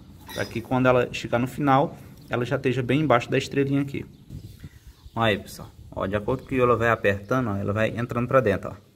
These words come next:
ó. Ó. Pronto. Chegou no final,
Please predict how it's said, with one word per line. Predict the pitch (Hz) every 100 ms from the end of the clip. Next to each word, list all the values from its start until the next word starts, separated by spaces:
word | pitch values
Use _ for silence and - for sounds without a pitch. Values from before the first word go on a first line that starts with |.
| -
ó. | 95
Ó. | 90 - _ - - _ _ - -
Pronto. | - 113 104 80 - - - _ _ _ _ - -
Chegou | - 120
no | 123
final, | 123 113 110 131 180